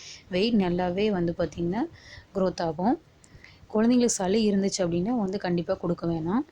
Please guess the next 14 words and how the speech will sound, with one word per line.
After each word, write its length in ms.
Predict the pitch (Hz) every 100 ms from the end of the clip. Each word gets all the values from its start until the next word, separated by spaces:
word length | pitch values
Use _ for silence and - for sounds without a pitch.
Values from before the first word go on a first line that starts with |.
| - - - - - -
அப்புறம் 320 | - - 226
ஒரு 200 | 226 196 185
ஃபார்ட்டி 360 | - 190 196 208
ஏஜ் 240 | 196 202 202
above 220 | 190 208
பார்த்திங்கன்னா, 420 | 180 170 175 196 196
எல்லாத்துக்குமே 500 | 180 185 180 180 190
இப்போ 140 | 196
கை, 160 | 180 175
கால் 220 | 175 185
மூட்டு 240 | 175 170 175
வலிலாம் 320 | 165 180 180
வருது 200 | 170 175
இல்லைங்களா? 360 | 170 165 170